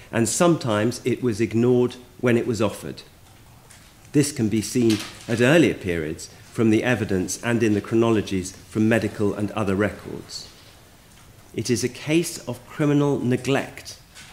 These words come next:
and gross negligence. It is a particularly serious case of its kind,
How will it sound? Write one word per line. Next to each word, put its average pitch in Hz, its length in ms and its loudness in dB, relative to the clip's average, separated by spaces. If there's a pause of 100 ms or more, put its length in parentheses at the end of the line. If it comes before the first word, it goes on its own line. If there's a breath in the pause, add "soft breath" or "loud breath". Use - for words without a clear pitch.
(360 loud breath)
and 117 240 -4
gross 123 400 2
negligence. 90 920 -4 (1200)
It 107 140 -4
is 127 160 2
a 131 140 2
particularly 117 920 0
serious 120 640 2
case 131 520 -6
of 117 160 -4
its - 180 -4
kind, 104 540 -4